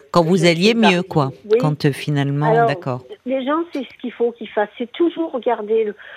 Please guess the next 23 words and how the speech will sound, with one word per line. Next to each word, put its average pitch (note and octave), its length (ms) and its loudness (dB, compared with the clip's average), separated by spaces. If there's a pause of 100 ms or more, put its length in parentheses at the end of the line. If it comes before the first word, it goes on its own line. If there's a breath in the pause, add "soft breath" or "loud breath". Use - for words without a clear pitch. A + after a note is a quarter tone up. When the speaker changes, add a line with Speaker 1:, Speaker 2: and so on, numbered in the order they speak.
(140 loud breath)
Speaker 2:
le A3 140 2
moral, G3 760 0 (360 soft breath)
euh, F3+ 760 -4 (500)
parce F#3+ 180 -6 (120)
que F#3+ 580 2 (140)
si C#4+ 80 0
on, C#4+ 60 2 (520)
on A#3 60 -12
garde A#3 300 0
pas A#3+ 160 2
nous-mêmes C#4+ 600 -2
le A#3+ 120 0
moral, A#3 440 0
on A3 100 -4
ne G#3 220 0
l'aura F#3+ 280 -4
jamais. D#3 340 -12 (720 soft breath)
Parce G3 160 -2
qu'actuellement, D4+ 760 0
je A#3 120 -10
suis - 220 -12
toute D4+ 240 -6 (100)
seule, C4+ 320 0